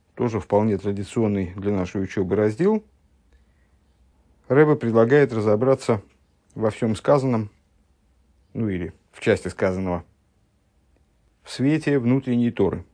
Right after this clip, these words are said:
Страница сто шестьдесят три, пункт Заин. Фун ейна шельтейрен пируш Раши. Из того, что относится к вину Торы, то есть к внутренней Торе, Торе,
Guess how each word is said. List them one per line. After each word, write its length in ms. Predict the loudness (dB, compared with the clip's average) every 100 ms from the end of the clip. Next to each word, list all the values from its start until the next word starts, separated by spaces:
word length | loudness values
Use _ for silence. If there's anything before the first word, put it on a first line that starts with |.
| _ _ _ _ _ _ _ _ _ _ _ _ _ _ _ _ _ _ _ _
Страница 400 | 0 0 0 -2
сто 180 | -4
шестьдесят 400 | -4 -2 0 0
три, 200 | 0 -2
пункт 340 | -2 -4 -4 -2
Заин. 460 | 0 0 -2 -4 -10 -20 _ _
Фун 220 | -4 -2 0
ейна 340 | 0 0 -2
шельтейрен 540 | -4 -4 -4 -2 -2
пируш 300 | -4 -6 -4 -2
Раши. 380 | -2 -4 -10 -14 _ _ _ _ _ _ _ _ _ _ _ _ _
Из 260 | -2 -2 0
того, 320 | 0 2 0
что 220 | 2 0
относится 680 | 2 -2 -4 -6 -2 -2 -2
к 100 | -4
вину 380 | -2 0 0 0
Торы, 480 | 0 2 0 -6 -8
то 100 | -8
есть 140 | -8
к 60 | -4
внутренней 480 | -2 -2 -4 -4 -4
Торе, 460 | -2 -2 -2 -6 -4
Торе, 400 | 0 0 -2